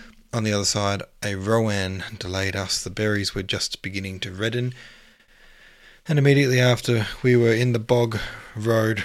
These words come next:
which was very well known to us, and at the end of our adventure, red rowan berries and blue irises are not of the same months. Two memories seem to have got mingled. No matter.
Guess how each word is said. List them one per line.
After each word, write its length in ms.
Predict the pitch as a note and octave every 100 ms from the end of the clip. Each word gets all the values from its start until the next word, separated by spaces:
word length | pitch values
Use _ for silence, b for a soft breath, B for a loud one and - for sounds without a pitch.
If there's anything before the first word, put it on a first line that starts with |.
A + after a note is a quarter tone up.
| -
which 260 | A2 -
was 160 | A2 G2+
very 420 | A2 - A#2+ G#2
well 320 | D3 B2 B2+
known 300 | B2 A#2 A2
to 240 | G#2+ A2 G#2
us, 180 | G2
and 80 | A2
at 80 | G#2
the 120 | - -
end 280 | B2 B2+
of 100 | A#2
our 200 | G#2 G2+
adventure, 440 | G2+ G2 G2+ - F#2
red 260 | G2+ G#2+
rowan 400 | G#2+ G#2 G#2 G2
berries 340 | G2 G2+ F#2+ F#2+
and 200 | F#2+ F#2+
blue 320 | A2 A2+ G#2+
irises 460 | F#2+ F#2 F2 F#2+ F2+
are 60 |
not 340 | F#2 G#2 G#2+ -
of 160 | G2
the 80 | G2
same 360 | - G2 F#2 F#2+
months. 280 | F#2+ F#2
Two 260 | - - B2+
memories 400 | A#2+ F#2 F2+ F2+
seem 280 | - G2+ F#2+
to 140 | G2
have 180 | F2+ F2+
got 220 | F#2+ F2+
mingled. 420 | F#2+ G#2+ G#2 G2+ A2
No 160 | A2
matter. 420 | G#2+ F#2 F2 G2